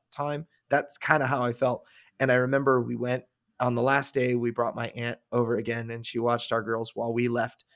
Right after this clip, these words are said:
to get breakfast. And we got breakfast at a place called Mama Cat's in San Marcos, California, which is one of the best breakfast places you could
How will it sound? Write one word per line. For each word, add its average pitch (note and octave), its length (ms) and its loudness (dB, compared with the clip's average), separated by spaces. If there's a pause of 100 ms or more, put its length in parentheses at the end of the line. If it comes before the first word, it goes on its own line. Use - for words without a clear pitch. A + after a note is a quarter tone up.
(200)
to C3 120 0
get A2 460 -4
breakfast. C#3+ 520 2
And A#2+ 100 -8
we A2+ 60 -6
got A2+ 220 0
breakfast A#2+ 420 -2
at A2+ 80 -8
a G#2+ 40 -6
place A#2+ 200 -4
called A#2 180 -4
Mama C3+ 320 2
Cat's - 420 -8 (380)
in B2+ 220 2
San B2 200 0
Marcos, A#2+ 360 0
California, B2 540 -4
which B2 220 -2
is A#2+ 140 -4
one B2+ 160 -2
of E3 60 -2
the C#3 100 -2
best C#3 560 -4
breakfast C3+ 440 -4
places A#2 320 -2
you A#2 80 -4
could A#2 140 -8